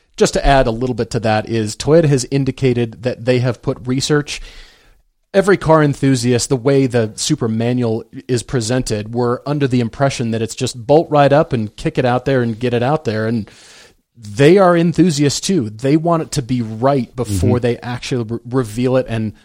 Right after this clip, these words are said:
Speaker 1: put it out there for consumer consumption. We, we want that to be right. I mean,
Speaker 2: Mm,
Speaker 1: weighted
Speaker 2: mm.
Speaker 1: shift knob, there's a lot of thinking behind it. So if they're going to compete and they're going to bring the big dog,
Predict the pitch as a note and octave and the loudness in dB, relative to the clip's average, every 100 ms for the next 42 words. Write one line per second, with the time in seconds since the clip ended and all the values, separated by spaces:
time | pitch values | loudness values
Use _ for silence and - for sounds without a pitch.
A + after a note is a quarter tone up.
0 | _ _ - C3 A2+ B2 - G#2 G2 - | _ _ -4 0 2 0 -2 -6 -4 -6
1 | G#2+ - A#2 - C3 A#2 G#2+ - A2 A#2+ | -6 -4 -6 -2 -2 -2 -4 -6 -6 -2
2 | C#3+ D#3 C#3+ G#2+ G2 - _ - - A#2 | -4 0 -2 -2 -6 -18 _ -4 -4 -4
3 | B2 F#2+ A#2+ C#3+ C#3+ A#2 B2+ C#3 A#2+ A#2 | -8 -8 -6 -4 -4 -2 -4 -4 0 0
4 | A2+ - - A#2+ G#2 G#2+ B2+ A2+ A2 G#2 | 0 -6 -14 -8 -4 -2 -2 -2 0 0
5 | F#2 A#2+ B2+ G#2 F#2+ D#3 - C3+ C3+ C3 | 0 -2 0 0 0 -2 -4 -4 -2 -2
6 | B2+ B2 G#2+ A2+ A#2 B2+ B2 - C3 A#2+ | -4 -6 -6 -6 -4 -2 -2 -4 -8 -6
7 | A#2+ G2+ A2+ A2+ A2+ A2 - - - - | -6 -6 -6 -4 -4 -6 -12 -20 -18 -8
8 | - A#2+ A2 G#2 _ _ B2+ A#2+ A2+ C3+ | 0 2 2 -2 _ _ -6 -6 0 2
9 | F3 D3+ D#3+ D#3 D3+ C#3 C3 D#3+ A2+ - | 2 0 -2 -2 -4 -6 -2 -4 -4 -4
10 | A2+ B2 B2 D3 C3 A#2+ C#3+ C3+ A2 E3 | -2 0 0 -2 -2 -2 -2 -2 0 -2
11 | C#3+ A#2+ G2+ G2+ G#2 | 0 -2 -2 -2 -6